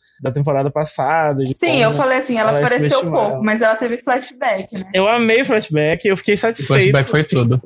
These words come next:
Speaker 1: nesse momento,
Speaker 2: Uhum.
Speaker 1: porque eu tava muito puto até, até acontecer isso. Aí, quando,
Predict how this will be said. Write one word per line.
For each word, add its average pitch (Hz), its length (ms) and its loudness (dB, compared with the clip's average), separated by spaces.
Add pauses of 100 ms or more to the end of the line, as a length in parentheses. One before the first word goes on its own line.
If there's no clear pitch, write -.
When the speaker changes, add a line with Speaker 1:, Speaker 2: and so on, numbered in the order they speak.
Speaker 1:
nesse 196 320 -2
momento, 180 420 -2
Speaker 2:
Uhum. 214 200 4
Speaker 1:
porque 208 340 0 (240)
eu 180 100 0
tava 233 240 0
muito 240 520 0
puto 208 240 -2
até, 147 320 0
até 143 140 -2
acontecer 147 340 0
isso. 117 260 -6
Aí, 170 340 0
quando, 220 220 -4